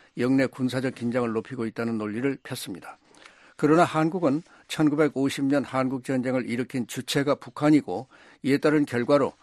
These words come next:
미한 동맹이 시작돼 지금에 이르렀다고 밝혔습니다.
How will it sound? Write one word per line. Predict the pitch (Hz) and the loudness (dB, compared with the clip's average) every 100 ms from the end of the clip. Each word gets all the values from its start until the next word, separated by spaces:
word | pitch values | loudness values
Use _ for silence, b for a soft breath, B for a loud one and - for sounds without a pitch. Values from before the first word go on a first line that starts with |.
| b b | b b
미한 | 117 131 135 | -2 0 0
동맹이 | 113 117 127 131 | -2 -2 0 0
시작돼 | 120 135 127 - 104 | -2 -2 -4 -2 -6
지금에 | - 127 123 113 | -4 -2 -2 -2
이르렀다고 | 127 131 120 110 107 101 139 151 | -2 -2 -2 -2 -4 -4 -6 -6
밝혔습니다. | 107 - 110 85 73 - | -10 -10 -12 -14 -16 -18